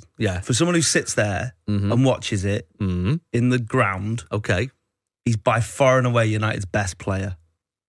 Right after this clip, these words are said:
Speaker 1: Right. Is
Speaker 2: Yeah.
Speaker 1: that like being the tallest dwarf?
Speaker 2: No.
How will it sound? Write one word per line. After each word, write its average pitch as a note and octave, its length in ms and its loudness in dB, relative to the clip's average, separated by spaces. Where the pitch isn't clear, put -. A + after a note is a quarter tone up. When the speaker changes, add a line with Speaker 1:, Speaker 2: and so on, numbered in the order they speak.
Speaker 1:
Right. G#2+ 500 -2
Is B2+ 140 4
Speaker 2:
Yeah. B2 80 6
Speaker 1:
that F#2+ 160 0
like B2 260 0
being C#3 300 2
the B2+ 60 -4
tallest C3 420 -2
dwarf? G#2 420 -2
Speaker 2:
No. A#2+ 340 2